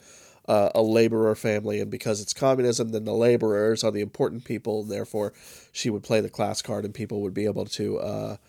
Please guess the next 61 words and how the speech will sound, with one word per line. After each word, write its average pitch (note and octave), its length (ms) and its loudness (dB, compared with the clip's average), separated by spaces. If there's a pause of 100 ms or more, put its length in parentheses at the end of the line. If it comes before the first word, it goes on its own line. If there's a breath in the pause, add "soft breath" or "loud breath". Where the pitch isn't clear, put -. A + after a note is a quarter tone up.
(460 soft breath)
uh, G#2 340 -2 (140)
like, G#2 180 -2
people - 220 -8
would G2+ 80 -4
have G2+ 120 -6
to - 60 -10
back G2 260 -6
down G2+ 320 -2
because G2+ 340 -8
they, G2+ 140 -4
they G2 140 -8
couldn't A2+ 220 -2
say F3+ 120 4
anything B2+ 220 4
about A#2 200 4
her C3 100 4
because, B2 320 0 (520 loud breath)
because C3+ 220 4
she D3+ 200 8
held B2 200 10
a, A2 220 8
uh, G#2+ 180 6
she C3 180 2
was, A#2 300 2
like, A2 260 2
higher A2+ 360 6
on G2+ 120 2
the G#2+ 60 -2
victim G#2 280 -4
totem G2+ 320 -2
pole. - 200 -6
So, - 160 -6
like, F#2 160 -2
sh-, - 300 -8
her A2+ 160 0
victimhood G2+ 440 -2
was F2+ 220 -6
worse, E3 340 6
and G#2+ 100 -6
therefore G#2+ 420 0 (460 loud breath)
she's A2 400 -2
morally G#2+ 400 2
better, C3+ 340 4
and A2+ 100 -2
therefore G#2 280 -4
you G#2 80 -2
have G2 140 -6
to G#2+ 60 -10
listen G2 240 -4
to G2 40 -4
whatever G2 240 -4
she - 140 -8
says, A2+ 200 2
and G#2+ 100 -6
you G2+ 60 -10
can't F2+ 160 -4
say - 100 -8
anything G2+ 220 -8
bad F#2+ 180 -8
about G2 180 -10
her. G2+ 160 -8